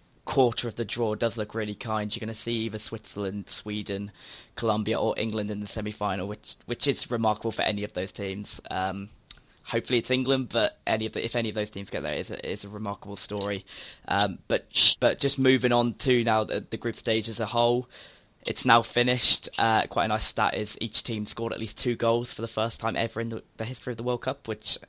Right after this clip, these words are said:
which surprised me today because I haven't really, I've thought there's a bit, lot, uh, been a lot of low-scoring games, but, you know, that, that has happened.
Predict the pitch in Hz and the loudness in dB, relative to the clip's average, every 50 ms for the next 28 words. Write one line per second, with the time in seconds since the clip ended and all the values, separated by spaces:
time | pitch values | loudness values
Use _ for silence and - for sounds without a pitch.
0 | _ _ _ - 143 - - - - - _ - - - - - - - - 117 | _ _ _ -18 -18 -14 -14 -14 -16 -16 _ -20 -20 -20 -20 -20 -16 -12 -12 -4
1 | - - 139 143 131 - - 131 135 135 - 107 110 120 135 135 - - 120 117 | 4 6 6 6 6 6 2 0 0 0 0 2 2 2 2 2 0 -2 -2 0
2 | - 117 104 120 117 120 123 123 - - _ - - - 113 127 127 123 117 104 | -2 -2 0 2 4 4 2 0 0 -8 _ -20 -10 -4 -2 0 0 0 -2 -4
3 | - - - - - - - - - - - - 127 - - 117 104 117 - - | -8 -16 -20 -20 -20 -20 -14 -8 -8 -6 -4 -2 -2 0 0 0 -2 -2 -4 0
4 | - 127 - - - - - 113 107 101 101 - - 113 113 113 113 - - - | 2 2 0 0 -2 -2 0 0 0 -2 -2 -4 -6 -4 -2 -2 -2 -2 -4 -6
5 | - 107 110 107 107 - - 110 110 107 107 107 107 107 110 110 107 - - 101 | -8 -6 -4 -4 -6 -6 -6 -4 -4 -4 -4 -4 -4 -4 -4 -4 -8 -10 -6 -4
6 | 101 92 - - _ _ _ _ _ _ _ _ _ _ - - - - - - | -2 -2 -4 -6 _ _ _ _ _ _ _ _ _ _ -20 -20 -20 -20 -20 -20
7 | - _ - - 113 113 117 113 117 107 - - 139 117 - - 127 - - - | -20 _ -6 -2 0 2 2 4 4 4 4 4 4 4 4 4 0 0 0 0
8 | 127 - - - 143 139 143 139 139 127 - | 0 0 2 0 0 2 2 0 -2 -4 -6